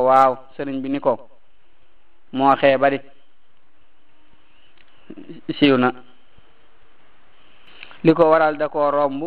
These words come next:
mu fab aw juróom dugal ko ca biir kaamil ba.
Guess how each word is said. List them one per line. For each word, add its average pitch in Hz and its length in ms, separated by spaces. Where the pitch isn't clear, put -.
mu 139 220
fab 147 180
aw 147 240
juróom 143 400
dugal 156 280
ko 139 120
ca 151 140
biir 147 300
kaamil 135 320
ba. 131 160